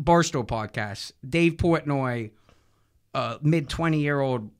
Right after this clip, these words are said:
woman, Brianna Chicken Fry, and a TikTok guy, Josh Richards, all just kinda do a weekly podcast where they talk about internet news.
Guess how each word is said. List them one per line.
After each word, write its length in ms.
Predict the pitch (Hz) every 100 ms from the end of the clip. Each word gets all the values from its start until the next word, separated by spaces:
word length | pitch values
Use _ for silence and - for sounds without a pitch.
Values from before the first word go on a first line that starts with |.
| _ 165
woman, 420 | 160 151 135 123
Brianna 340 | 117 135 127
Chicken 220 | 131 131
Fry, 400 | 110 127 117 104 110
and 120 | 139
a 200 | 117 107 _ _ _
TikTok 460 | - - 151 117 -
guy, 300 | 120 104 107
Josh 280 | 139 120
Richards, 440 | 135 113 - - - _ _ _ _ _ _ _ _ _ _ -
all 260 | 156 151 131
just 220 | 143 135
kinda 220 | 143 135
do 160 | 120 131
a 20 |
weekly 300 | 120 127 113
podcast 560 | - 123 110 117 107 120
where 80 | 110
they 60 |
talk 220 | 110 127
about 260 | 127 113 120
internet 280 | 143 110 104
news. 340 | 104 92 -